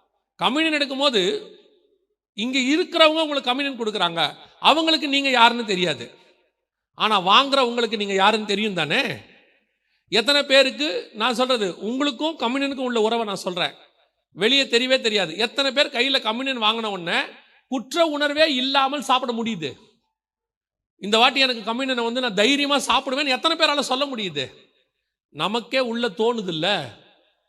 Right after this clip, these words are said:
சார், நிறைய பேரால கம்யூனியன் எடுக்கவே முடியல, எடுக்காம போயிடலாமான்னு யோசிச்சுட்டே இருக்கான். ஆனா பாக்குறான், நான்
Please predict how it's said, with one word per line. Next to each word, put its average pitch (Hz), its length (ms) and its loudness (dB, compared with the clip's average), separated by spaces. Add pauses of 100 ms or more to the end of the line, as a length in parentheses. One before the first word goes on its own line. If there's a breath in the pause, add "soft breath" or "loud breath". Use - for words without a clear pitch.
(200)
சார், 190 180 -6
நிறைய 220 260 4
பேரால 247 340 0
கம்யூனியன் 220 420 -4
எடுக்கவே 233 300 -2
முடியல, 175 340 -6 (760)
எடுக்காம 240 520 0
போயிடலாமான்னு 233 720 0
யோசிச்சுட்டே 240 400 0
இருக்கான். 196 320 -6 (720)
ஆனா 208 200 2 (100)
பாக்குறான், 226 440 0
நான் 214 380 -2